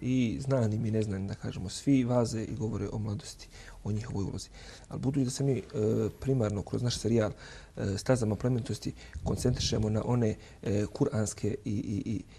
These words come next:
principe Allahovog poslanika, ali sam kada je u pitanju bilo koja stvar, e, interesuje nas, e, kakav je kuranski princip,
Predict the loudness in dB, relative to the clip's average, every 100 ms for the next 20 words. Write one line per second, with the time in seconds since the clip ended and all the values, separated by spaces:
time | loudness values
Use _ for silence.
0 | -14 -4 -2 2 2 2 4 2 2 0
1 | -4 -2 -2 0 -2 -2 -2 0 0 0
2 | 0 0 0 -2 2 4 4 2 0 -2
3 | -6 -8 -14 -20 -8 -4 -2 0 0 0
4 | -2 -4 -12 -4 -4 -2 -4 -2 0 0
5 | -2 -2 0 -2 -4 -4 -6 -6 -10